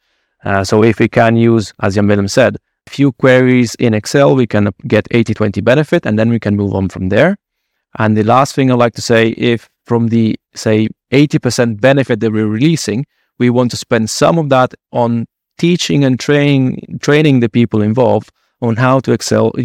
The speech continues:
how to use Excel better. Uh, so they don't need to rely on us. They will get the skills and they will stop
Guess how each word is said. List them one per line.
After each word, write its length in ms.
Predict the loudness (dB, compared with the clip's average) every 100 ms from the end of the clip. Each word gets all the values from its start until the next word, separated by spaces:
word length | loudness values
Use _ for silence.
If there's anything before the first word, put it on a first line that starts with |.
| -2
how 180 | 0 0
to 100 | 2
use 220 | 0 0
Excel 320 | -2 -4 -4
better. 380 | -2 -6 -8 -14 _ _ _ _ -4
Uh, 140 | -4 0
so 200 | 2 2
they 120 | 4
don't 200 | 4 4
need 180 | 2 0
to 100 | -2
rely 340 | 0 2 2
on 80 | 2
us. 380 | 0 -4 -8 -8
They 160 | 0 2
will 100 | 2
get 220 | 0 -2
the 60 | -2
skills 460 | -2 0 0 -2
and 160 | -4 -2
they 140 | 0
will 160 | 0 -2
stop 320 | -2 -2 -2